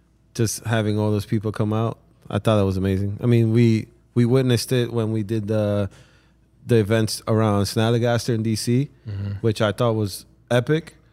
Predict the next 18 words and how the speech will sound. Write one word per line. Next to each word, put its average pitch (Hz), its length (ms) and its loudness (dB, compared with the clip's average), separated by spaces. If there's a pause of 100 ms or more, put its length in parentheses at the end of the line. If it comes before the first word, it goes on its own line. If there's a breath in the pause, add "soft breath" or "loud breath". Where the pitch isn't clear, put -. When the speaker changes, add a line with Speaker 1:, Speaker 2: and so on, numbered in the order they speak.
(420 soft breath)
Speaker 1:
But 107 160 0
then 110 240 2
when 107 160 0
we 110 100 2
brought 107 300 0
that 107 180 0
back 110 240 0
home 120 380 0
and 98 280 -6
we're 98 80 -6
like, 98 200 -4
"Okay, 101 300 -6
everyone's 104 340 -2
coming 101 300 -6
to 107 220 -8
us 117 220 -4
now," 110 340 -4
and 92 120 -6